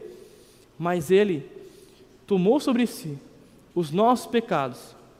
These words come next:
O único homem que não tinha pecado, o justo, se fez injusto, para que injustos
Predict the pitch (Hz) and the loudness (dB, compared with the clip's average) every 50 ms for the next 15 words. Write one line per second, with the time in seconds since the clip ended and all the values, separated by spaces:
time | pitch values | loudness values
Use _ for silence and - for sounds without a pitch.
0 | _ - - 185 214 269 311 339 294 - - 254 214 214 226 226 226 220 214 - | _ -6 0 2 4 4 4 4 2 2 6 6 8 8 8 8 6 4 4 2
1 | 226 196 220 269 311 - - - 254 247 233 240 247 233 - - 165 143 135 123 | 2 2 4 4 2 0 0 0 2 2 2 0 -2 -4 -2 -2 -2 -2 -2 -4
2 | 123 - - - - - - 240 247 214 160 170 226 254 269 247 262 - - 170 | -8 -14 -20 -20 -18 -8 0 2 2 2 2 2 4 4 4 2 0 -2 -6 -6
3 | 143 135 - - - - - - - - _ _ _ _ - _ - - - - | -6 -6 -12 -20 -20 -20 -20 -20 -20 -20 _ _ _ _ -20 _ -12 -4 0 0
4 | 208 - - 233 240 240 220 - - - 233 277 277 226 175 151 175 240 277 277 | 0 2 2 2 2 2 2 -2 -4 -4 0 2 4 4 4 4 2 4 4 4
5 | - - - - 151 139 - - - - - - - - - _ _ _ _ _ | 2 -2 -10 -12 -14 -14 -14 -18 -20 -20 -20 -20 -20 -20 -20 _ _ _ _ _
6 | - - - - - 240 285 294 240 180 160 185 247 285 302 277 - - - 165 | 0 0 0 2 2 2 4 4 2 2 2 2 4 4 4 2 0 -4 -10 -12
7 | - - - | -12 -12 -18